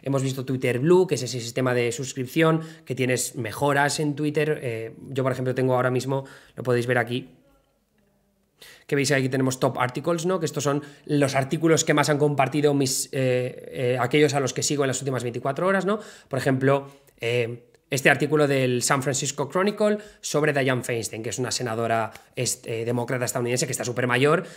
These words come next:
y dice, "Colegas están preocupados en que Da-, Dianne Feinstein ahora mismo está mentalmente, o sea, es capa-, eh, mentalmente incapaz de servir en su puesto como senadora". A mí me flipa esta, esta fu-, esta función, la verdad.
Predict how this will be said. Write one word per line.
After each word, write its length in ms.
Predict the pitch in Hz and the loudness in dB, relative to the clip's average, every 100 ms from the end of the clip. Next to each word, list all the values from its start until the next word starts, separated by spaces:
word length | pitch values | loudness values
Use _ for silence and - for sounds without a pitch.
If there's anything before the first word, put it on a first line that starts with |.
| - | -12
y 120 | - 147 | -2 2
dice, 360 | 139 139 135 | 2 2 0
"Colegas 560 | 135 151 175 196 202 175 | 4 4 4 4 2 2
están 180 | 160 160 | 2 0
preocupados 500 | 170 165 165 180 165 | 0 -2 0 0 0
en 140 | 156 | 0
que 160 | 170 160 | 0 0
Da-, 240 | 151 - | -2 -2
Dianne 300 | 135 143 156 | 0 0 0
Feinstein 480 | 160 180 170 190 190 | 0 0 0 0 2
ahora 220 | 147 151 | 2 2
mismo 420 | 160 160 185 190 190 - - | 2 0 0 -2 -4 -14 -6
está 340 | 131 - 160 | -2 2 2
mentalmente, 960 | 156 139 135 151 151 156 156 175 - - | 2 0 0 2 2 2 0 -2 -4 -12
o 60 | |
sea, 100 | - | -6
es 120 | 110 - | -6 -2
capa-, 320 | 147 147 156 | 0 0 -2
eh, 80 | 143 | -2
mentalmente 420 | 139 143 151 160 | -2 0 0 0
incapaz 320 | 160 135 139 | 0 0 2
de 280 | 143 127 117 | 2 0 0
servir 360 | - 123 135 | -2 -2 -2
en 80 | 135 | -2
su 120 | 127 135 | -2 -4
puesto 220 | 131 147 | -4 -2
como 140 | 123 | -4
senadora". 400 | 113 104 98 - _ _ _ _ _ _ _ _ _ _ - - - | -6 -8 -10 -14 _ _ _ _ _ _ _ _ _ _ -20 -18 0
A 140 | 151 | 2
mí 180 | 147 165 | 4 2
me 160 | 151 131 | 2 0
flipa 480 | - 160 135 117 | 0 0 0 0
esta, 400 | 107 - 107 110 | -4 -4 -6 -6
esta 220 | 135 - 131 | -8 -10 -10
fu-, 160 | - | -10
esta 280 | 117 - 113 | -10 -8 -10
función, 320 | 110 101 107 | -8 -10 -10
la 80 | 98 | -10
verdad. 260 | 101 104 | -8 -8